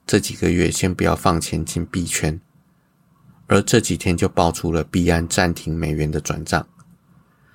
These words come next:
虽然这只占了币安百分之零点零一的用户，但是放出了一个危险的讯号。币安是不是有隐忧？这个消息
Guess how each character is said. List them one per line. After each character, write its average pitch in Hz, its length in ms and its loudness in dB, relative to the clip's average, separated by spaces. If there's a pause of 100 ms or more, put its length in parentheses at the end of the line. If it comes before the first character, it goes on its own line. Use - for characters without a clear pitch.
(320)
虽 - 160 4
然 110 200 6
这 107 160 4
只 87 180 0
占 85 260 2
了 78 120 2
币 90 280 0
安 85 260 2
百 78 200 0
分 85 180 0
之 87 160 -2
零 82 200 0
点 80 180 0
零 80 200 -4
一 95 200 0
的 90 140 2
用 87 200 2
户， 92 240 -4 (1080)
但 113 160 2
是 110 180 0
放 104 240 2
出 98 180 2
了 92 120 4
一 87 80 0
个 85 140 0
危 85 200 2
险 - 220 -2
的 69 80 -2
讯 - 260 -4
号。 - 240 -4 (880)
币 104 220 4
安 95 160 4
是 - 180 0
不 95 100 0
是 95 200 0
有 85 180 4
隐 - 240 -6 (120)
忧？ 87 260 -2 (1200)
这 - 80 2
个 113 80 6
消 98 240 4
息 73 320 0